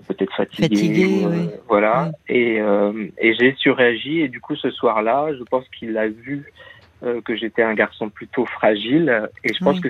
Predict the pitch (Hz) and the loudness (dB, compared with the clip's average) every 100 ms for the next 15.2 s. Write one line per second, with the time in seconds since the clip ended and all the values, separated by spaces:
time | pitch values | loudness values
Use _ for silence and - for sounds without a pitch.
0 | - 107 107 107 107 107 110 107 113 160 | 2 2 2 0 0 0 0 0 0 0
1 | 156 156 151 131 123 - 143 170 160 123 | 0 0 0 0 -2 -4 -2 0 2 2
2 | 113 107 107 - 131 117 110 113 131 135 | 2 2 -2 -6 -6 -4 -4 -2 0 0
3 | 104 104 107 107 101 - 127 101 110 107 | -4 -4 -8 -8 -10 -10 -10 -4 -2 -2
4 | 107 104 101 107 156 - - - - - | -2 -2 -2 -2 -6 -10 -10 -8 -8 -10
5 | - - - _ _ 127 120 - 107 139 | -12 -16 -20 _ _ 2 2 2 2 2
6 | 156 143 127 120 135 139 113 98 101 98 | 2 2 0 -4 -6 -4 -2 -2 -4 -8
7 | 98 101 95 104 107 - - 156 196 196 | -14 -20 -20 -12 -10 -8 -6 -6 -6 -8
8 | - - 120 113 107 107 113 110 - - | -10 -4 0 0 0 -2 -6 -12 -14 -16
9 | - 104 127 131 160 143 131 131 120 131 | -8 2 4 6 4 4 0 -2 -4 -4
10 | 165 180 175 135 117 113 113 117 _ _ | -4 -4 -6 -6 -6 -6 -10 -18 _ _
11 | _ _ _ _ _ _ 135 117 117 117 | _ _ _ _ _ _ -6 0 0 0
12 | - 156 151 139 147 - 117 - 123 139 | -4 -4 -4 -2 -2 0 -2 -2 -2 0
13 | 156 - 120 - 120 123 123 123 120 123 | 0 -4 -8 -6 -6 -4 -4 -2 -4 -8
14 | - 143 131 - 127 131 131 123 - 110 | -6 -4 -4 -6 -2 -2 0 -2 2 2
15 | 110 117 | 2 0